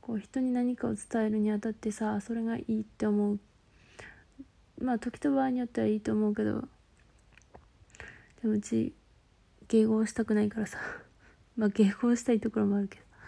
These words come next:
だからさ、今まで通りメモ書きとかさ、人があんまり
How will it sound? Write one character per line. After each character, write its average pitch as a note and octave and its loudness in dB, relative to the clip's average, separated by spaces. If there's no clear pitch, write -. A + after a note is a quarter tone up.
だ - -4
か A3+ -4
ら A#3 -2
さ、 - -6
今 A3 2
ま G#3+ 4
で G#3+ 2
通 A#3 2
り A#3 0
メ G#3 4
モ G3 4
書 G3+ 0
き - -10
と A3+ -8
か A3+ -4
さ、 B3 -6
人 - -6
が - -2
あ G#3+ 0
ん G#3+ 4
ま A3 4
り G#3 2